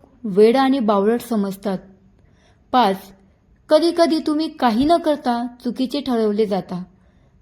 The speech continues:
कारण लोकांना जसे वाटते तसे तुम्ही वागत नाही. सहा, कधीही दुसऱ्याचे बोलणं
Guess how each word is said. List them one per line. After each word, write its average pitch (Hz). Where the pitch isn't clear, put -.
कारण 226
लोकांना 226
जसे 240
वाटते 277
तसे 220
तुम्ही 254
वागत 208
नाही. 190
सहा, 233
कधीही 294
दुसऱ्याचे 285
बोलणं 247